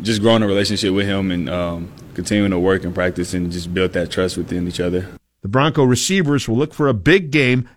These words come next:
Speaker 2: at Wyoming Saturday. A win gives Boise State the division and sets them up to host the Mountain West Championship. Bob Beeler, News Talk K B O I.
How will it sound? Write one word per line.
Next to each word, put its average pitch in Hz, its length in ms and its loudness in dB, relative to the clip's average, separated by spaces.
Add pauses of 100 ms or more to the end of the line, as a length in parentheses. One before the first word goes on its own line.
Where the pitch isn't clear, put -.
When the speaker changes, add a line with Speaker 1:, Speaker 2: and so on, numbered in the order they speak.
(100)
Speaker 2:
at 110 200 -4
Wyoming 107 540 2
Saturday. 95 600 0 (240)
A - 80 -18
win 113 260 -2
gives 120 280 2
Boise 135 400 0
State 143 300 -2
the 127 80 -4
division 147 520 2 (260)
and 80 140 -10
sets 143 300 -4
them 147 200 -2
up 120 160 0
to 131 140 0
host 110 340 -2
the 147 80 -2
Mountain 98 320 -4
West 104 280 -2
Championship. 95 760 -4 (300)
Bob 120 240 4
Beeler, 135 380 0
News 139 220 0
Talk 156 240 0
K 123 140 2
B 104 140 0
O 90 120 -4
I. 101 320 -4